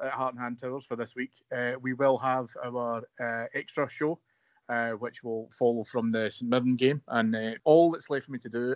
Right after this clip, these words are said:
is to thank our executive producers, Mister Mike Lee and Mister Paul Myers, uh, and most importantly to thank my two guests who have been excellent,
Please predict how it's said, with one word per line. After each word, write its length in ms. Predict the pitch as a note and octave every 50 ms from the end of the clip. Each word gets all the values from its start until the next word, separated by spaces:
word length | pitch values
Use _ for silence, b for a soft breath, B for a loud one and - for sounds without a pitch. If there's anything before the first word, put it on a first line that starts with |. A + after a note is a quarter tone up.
| - -
is 160 | A#2+ A2+ A#2
to 260 | - - A#2+ A#2 A#2+ -
thank 260 | A2+ B2+ A#2 A#2+ A#2+
our 60 | A#2
executive 440 | A2 A2 B2 A#2 A2 _ - - _
producers, 540 | - A2+ G#2+ C3 C3+ - - C#3 B2+ A#2 A#2
Mister 320 | A2+ - - A#2+ A2 A2 A2
Mike 220 | A#2 A2 A2 -
Lee 180 | A#2 A#2+ C3 C3
and 80 | B2+
Mister 220 | A#2+ A2+ - - A2
Paul 220 | - - A#2 A2
Myers, 340 | A2 A2+ A#2+ C3 C#3 C3 - B B B B B B B B -
uh, 120 | C3 C#3 -
and 100 | D#3 D3+
most 220 | D#3 D#3 D3 -
importantly 400 | D3 B2+ - D#3 D#3+ D#3+ D#3+ D3
to 120 | C3 - A2+
thank 220 | - C3+ C3+ A#2
my 80 | B2+ A#2
two 220 | - - C3+ B2+
guests 320 | A#2+ C3+ C3+ C3+ - - -
who 80 | C#3
have 60 | B2+
been 120 | B2+ C3 C#3
excellent, 400 | C#3+ D3+ - - C#3+ C3 A#2+